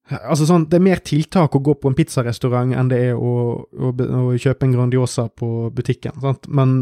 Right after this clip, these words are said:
man spiser gjerne oftere Grandiosa enn man går på pizzarestaurant, med mindre man er en sånn her, eh, kuk som alltid driver og legger ut bilder av pizzaene de spiser på pizzarestaurant. Ehm, dere vet hvem dere er. Men uansett, altså, sånn, her, her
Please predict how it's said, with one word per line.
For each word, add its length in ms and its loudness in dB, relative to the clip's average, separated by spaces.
man 240 0
spiser 320 -2
gjerne 240 0
oftere 380 -4
Grandiosa 580 0
enn 160 2
man 160 0
går 80 -2
på 160 -6
pizzarestaurant, 560 -6
med 160 4
mindre 160 0
man 160 -4
er 140 -4
en 180 -8
sånn 160 -6
her, 160 -12
eh, 20 -10
kuk 240 2
som 240 -4
alltid 400 -4
driver 320 0
og 220 -6
legger 240 2
ut 100 -10
bilder 380 0
av 160 -8
pizzaene 480 0
de 100 -4
spiser 240 -4
på 140 -8
pizzarestaurant. 580 -4
Ehm, 380 -2
dere 380 0
vet 240 2
hvem 180 2
dere 300 -4
er. 80 -12
Men 160 6
uansett, 260 2
altså, 300 2
sånn, 240 2
her, 160 -2
her 180 0